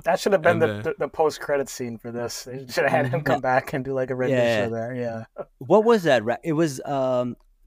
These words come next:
Speaker 3: Thor: The Dark World where they did that, or Thor: Ragnarok? I think Thor: Ragnarok is when Matt Damon
Speaker 1: I
Speaker 3: does
Speaker 1: think
Speaker 3: the
Speaker 1: that
Speaker 3: play,
Speaker 1: was,
Speaker 3: right?
Speaker 1: it was Ragnarok, I think, 'cause they, they had,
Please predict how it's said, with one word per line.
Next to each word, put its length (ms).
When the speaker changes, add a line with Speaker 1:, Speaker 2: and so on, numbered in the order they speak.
Speaker 3:
Thor: 160
The 100
Dark 260
World 280
where 100
they 140
did 160
that, 100
or 140
Thor: 200
Ragnarok? 460
I 60
think 120
Thor: 140
Ragnarok 460
is 40
when 140
Matt 220
Damon 260
Speaker 1:
I 40
Speaker 3:
does 80
Speaker 1:
think 100
Speaker 3:
the 60
Speaker 1:
that 40
Speaker 3:
play, 160
Speaker 1:
was, 140
Speaker 3:
right? 80
Speaker 1:
it 40
was 140
Ragnarok, 580
I 80
think, 220
'cause 220
they, 140
they 140
had, 280